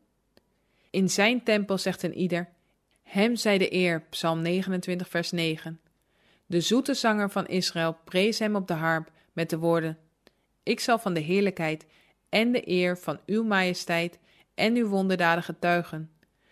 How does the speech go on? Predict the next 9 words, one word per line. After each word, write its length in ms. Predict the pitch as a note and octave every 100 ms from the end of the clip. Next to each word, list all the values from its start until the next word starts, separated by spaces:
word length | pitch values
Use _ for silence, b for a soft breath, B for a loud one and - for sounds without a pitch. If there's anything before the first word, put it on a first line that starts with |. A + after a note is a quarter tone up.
| b b
Zij 200 | - F#3
zullen 340 | G3 F3+ E3+
de 80 | D#3+
kracht 460 | - G3+ B3 -
van 200 | - D#3 -
uw 200 | G#3 A#3
ontzagwekkende 760 | A3+ G#3 G#3 G3 F#3+ F#3+ F3+
daden 320 | E3+ D#3+ D#3+ E3+
vermelden. 640 | E3+ E3+ E3 D#3+ D#3+ D#3